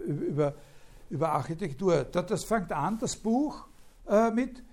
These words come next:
was muss ein, äh, ein guter Architekt können? Na und <laughs> alles. Das wird aber alles aufgezählt.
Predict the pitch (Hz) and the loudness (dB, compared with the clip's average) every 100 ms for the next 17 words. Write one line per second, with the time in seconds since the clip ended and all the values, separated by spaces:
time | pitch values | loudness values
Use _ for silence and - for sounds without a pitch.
0 | - - - - - - - 135 156 202 | -20 -20 -20 -20 -20 -20 -16 2 4 4
1 | 185 233 175 208 208 208 196 - 170 175 | 2 0 4 4 4 0 -4 -2 4 6
2 | 180 175 - - - - 170 - 208 214 | 6 4 -2 -12 -20 -8 -6 -2 -2 2
3 | 170 160 196 190 175 185 - 175 151 131 | 2 2 0 -4 -6 -6 -6 0 0 0
4 | 113 101 - - - - _ - - - | -4 -6 -12 -16 -20 -20 _ -20 -20 -20
5 | - - - - - - - - - 117 | -20 -20 -20 -20 -20 -20 -20 -20 -18 -8
6 | 139 160 175 185 165 - - 269 220 208 | 2 4 4 2 0 -6 0 0 0 -6
7 | - - - - - - - 175 233 233 | -12 -20 -20 -20 -20 -20 -6 2 4 4
8 | 131 - - - - - - - - - | -2 -4 -6 -2 -2 -2 -8 -10 -12 -8
9 | 160 - 160 156 226 165 151 160 202 185 | -6 -4 -2 2 2 4 4 2 0 0
10 | 254 269 - - 170 135 113 | -2 -2 -6 -4 -4 -4 -6